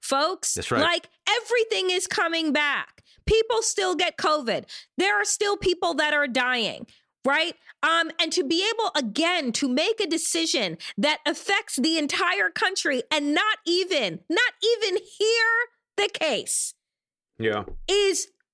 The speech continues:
Speaker 1: remarkable. Because as Donald Trump said, "I alone can fix this. I alone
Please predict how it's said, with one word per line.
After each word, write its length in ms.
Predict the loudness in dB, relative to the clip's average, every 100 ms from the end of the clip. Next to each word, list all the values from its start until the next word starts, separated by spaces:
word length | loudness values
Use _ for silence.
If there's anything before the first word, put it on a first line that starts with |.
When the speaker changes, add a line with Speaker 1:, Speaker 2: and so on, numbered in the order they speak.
| _
Speaker 1:
remarkable. 1160 | 0 2 2 2 2 0 0 -2 -2 -4 -6 -10 _ -4
Because 360 | -2 0 0 0
as 200 | -2 0
Donald 300 | 0 0 -2
Trump 220 | 0 0
said, 180 | 0 -2 -2
"I 220 | 0 0 0
alone 760 | 2 2 2 2 0 -2 -4 -4
can 240 | -4 -4
fix 340 | -2 -4 -4
this. 200 | -2 -2 0
I 160 | 0
alone 600 | 2 2 2 2 0 -2